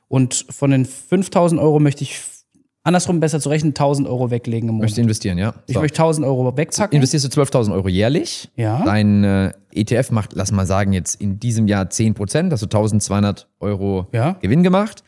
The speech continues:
Speaker 2: Und jetzt ge-, lassen wir mal, ähm, Sparerpauschbeträge weg, sondern wir gehen jetzt mal das von die tausendzweihundert Euro
Speaker 1: Auch
Speaker 2: werden.
Speaker 1: diese Freibeträge, alles
Speaker 2: Genau,
Speaker 1: klar.
Speaker 2: alles erstmal
Speaker 1: Das, das,
Speaker 2: irrelevant. So, die tausendzweihundert Euro w-, würden ja, wenn du sie jetzt verkaufen würdest, also wenn du jetzt diesen Gewinn, also diese
Speaker 1: Müsste ich
Speaker 2: dreizehntausendzweihundert Euro.
Speaker 1: fünfundzwanzig Prozent
Speaker 2: Genau.
Speaker 1: Kapitalertragssteuer drauf
Speaker 2: So.
Speaker 1: zahlen.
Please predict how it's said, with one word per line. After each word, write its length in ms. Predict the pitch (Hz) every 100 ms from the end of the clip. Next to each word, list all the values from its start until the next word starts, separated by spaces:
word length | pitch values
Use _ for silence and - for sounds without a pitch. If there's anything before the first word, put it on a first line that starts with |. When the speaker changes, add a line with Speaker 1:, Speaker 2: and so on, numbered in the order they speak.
| _ _ -
Speaker 2:
Und 200 | 120 113
jetzt 220 | 101 -
ge-, 100 | - - -
lassen 220 | 135 139
wir 80 | 139
mal, 420 | 127 123 120 123
ähm, 340 | 110 110 110 107
Sparerpauschbeträge 920 | - 123 113 120 123 117 117 110 101
weg, 160 | 165
sondern 160 | - 107
wir 60 | 104
gehen 100 | 110
jetzt 60 | 104
mal 80 |
das 220 | 107 98 110
von 120 | 113
die 60 |
tausendzweihundert 480 | 92 117 117 110 104
Euro 100 | 107
Speaker 1:
Auch 40 | 104
Speaker 2:
werden. 80 | 113
Speaker 1:
diese 140 | 139
Freibeträge, 580 | - 143 139 - 123 113
alles 160 | 120
Speaker 2:
Genau, 160 | 139 151
Speaker 1:
klar. 100 | 135
Speaker 2:
alles 120 | 170
erstmal 220 | 165 131 127
Speaker 1:
Das, 80 |
das, 80 | 135
Speaker 2:
irrelevant. 200 | 156 202
So, 100 | 165
die 100 | 127
tausendzweihundert 500 | 127 160 156 135 120
Euro 300 | 139 151 160 147 _ _
w-, 100 | 117 113
würden 600 | 131 117 165 233 190 180
ja, 380 | 143 151 170 185 -
wenn 240 | 135 165
du 80 | 165
sie 160 | 139
jetzt 260 | 147 135 -
verkaufen 520 | 139 - 240 247 139
würdest, 240 | 101 85 -
also 160 | 104
wenn 100 | 110
du 60 | 117
jetzt 160 | 107 -
diesen 160 | 113
Gewinn, 340 | 117 120 196 123
also 120 | 92
diese 80 | 107
Speaker 1:
Müsste 80 |
ich 20 | -
Speaker 2:
dreizehntausendzweihundert 720 | 156 160 151 143 131 151 151
Euro. 40 | 160
Speaker 1:
fünfundzwanzig 100 | 139
Prozent 360 | - - 170 156
Speaker 2:
Genau. 140 | 156
Speaker 1:
Kapitalertragssteuer 680 | 143 156 147 - 139 - 117
drauf 100 | 107
Speaker 2:
So. 60 | 123
Speaker 1:
zahlen. 260 | 117 107